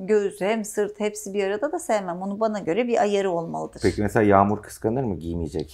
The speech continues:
Speaker 1: Hiç,
Speaker 2: kınar falan
Speaker 1: hiç.
Speaker 2: hani.
Speaker 1: Ömründe demedi.
Speaker 2: Hı hı.
Speaker 1: Hiç. Tam tersi bakar bakar, "Karım çok güzelsin." der, devam eder. Hiç.
Speaker 2: Güzel.
Speaker 1: Böyle bir, bana göre o kıskançlıklar çok saçma zaten.
Speaker 2: Hı hı.
Speaker 1: Neye göre kıskanıyorsun? Niye kıskanıyorsun? Hani ne oldu? Bunu giymeyince bir şey, ne değişti?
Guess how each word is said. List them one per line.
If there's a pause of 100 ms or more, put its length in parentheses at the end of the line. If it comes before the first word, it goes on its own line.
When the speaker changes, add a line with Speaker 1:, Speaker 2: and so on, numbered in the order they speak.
Speaker 1:
Hiç,
Speaker 2:
kınar
falan
Speaker 1:
hiç.
Speaker 2:
hani.
Speaker 1:
Ömründe
demedi. (180)
Speaker 2:
Hı
hı.
Speaker 1:
Hiç. (220)
Tam
tersi
bakar
bakar,
"Karım
çok
güzelsin."
der,
devam
eder. (100)
Hiç. (280)
Speaker 2:
Güzel.
Speaker 1:
Böyle (220)
bir, (300)
bana (120)
göre (120)
o
kıskançlıklar
çok
saçma
zaten.
Speaker 2:
Hı
hı. (180)
Speaker 1:
Neye
göre
kıskanıyorsun?
Niye
kıskanıyorsun?
Hani
ne
oldu?
Bunu
giymeyince
bir
şey,
ne
değişti?